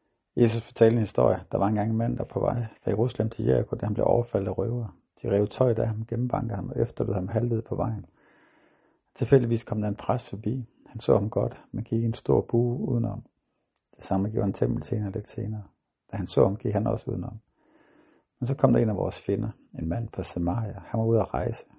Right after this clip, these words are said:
Da han så den halvdøde mand, fik han ondt af ham. Han gik hen til ham, rensede hans sår med olie og vin og forbandt ham. Så løftede han manden op på sit æsel,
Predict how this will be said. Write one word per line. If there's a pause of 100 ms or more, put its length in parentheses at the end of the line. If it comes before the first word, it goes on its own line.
(500)
Da
han
så
den
halvdøde
mand,
fik
han
ondt
af
ham. (760)
Han
gik
hen
til
ham,
rensede
hans
sår
med
olie
og
vin
og
forbandt
ham. (360)
Så
løftede
han (640)
manden
op
på
sit
æsel,